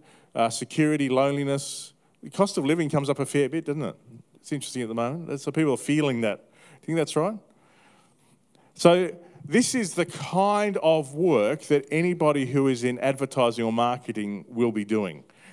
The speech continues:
So it's important for you to, when you turn on your T V or watch YouTube, it's important to have this in the back of your head, because these are, these will be the, the needs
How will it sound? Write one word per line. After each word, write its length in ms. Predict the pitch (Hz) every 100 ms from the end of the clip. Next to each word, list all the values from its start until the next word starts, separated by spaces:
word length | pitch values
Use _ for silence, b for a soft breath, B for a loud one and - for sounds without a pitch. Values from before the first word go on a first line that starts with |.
| B
So 100 | 143
it's 120 | 139
important 340 | 156 190 208
for 60 | 190
you 100 | 185
to, 100 | 151
when 160 | 143 175
you 220 | 196 175
turn 380 | - - 185 180
on 160 | 160
your 80 | 139
T 260 | - 147 131
V 300 | 127 147 135
or 200 | 117 120
watch 400 | 120 139 143 135
YouTube, 500 | 127 123 - 127 120
it's 100 | 127
important 320 | 175 185 143
to 40 |
have 160 | 151 143
this 180 | 139 143
in 100 | 139
the 80 | 117
back 220 | 123 -
of 100 | 107
your 140 | 107
head, 260 | 120 104 - b b b b b b
because 280 | 127 139 - - 143
these 300 | 131 175 180
are, 180 | 180 135
these 480 | - 131 147 185 180
will 100 | 156
be 120 | 143
the, 180 | 131 127
the 200 | 123 123
needs 880 | 127 135 156 143 113 110 - -